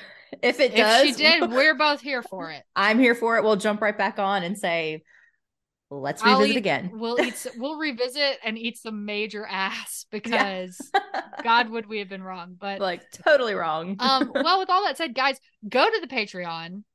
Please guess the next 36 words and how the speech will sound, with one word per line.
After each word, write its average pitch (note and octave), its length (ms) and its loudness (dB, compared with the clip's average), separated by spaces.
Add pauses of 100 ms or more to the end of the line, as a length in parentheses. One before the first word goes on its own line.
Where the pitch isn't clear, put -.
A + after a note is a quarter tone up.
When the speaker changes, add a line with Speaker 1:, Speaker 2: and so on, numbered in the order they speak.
(140)
Speaker 2:
and G3+ 200 -6
listen B3 300 -6
to C4 40 -6
me A#3+ 140 -4
and A3 100 -8
Imps G3 300 -10 (100)
absolutely G#3+ 560 -6
have G3 160 -6
a F#3 100 -12
meltdown F#3+ 480 -6
and F#3+ 80 -12
crack F#3+ 300 -10
out F#3+ 180 -4
about F#3 300 -10 (100)
the, F#3+ 140 -14 (140)
the, F#3+ 200 -14 (280)
the F#3+ 100 -12
Karlie G#3 720 -6 (400)
Kloss G3 460 -4
Eras F#3+ 520 -6
tour F#3+ 460 -10 (240)
<laughs> A#3 220 -18
because A#3+ 440 -6
I F#4 160 2
don't C5+ 200 2
even F4 140 -2
know C4+ 120 0
what A3+ 140 -4
to G3 180 -12
think A3+ 220 -6
anymore. A3+ 640 -6 (480)
Oh E4 160 -2
my G#3+ 180 -2
gosh. F3 560 -8 (600)
We A#3 240 -10
just, A3+ 280 -14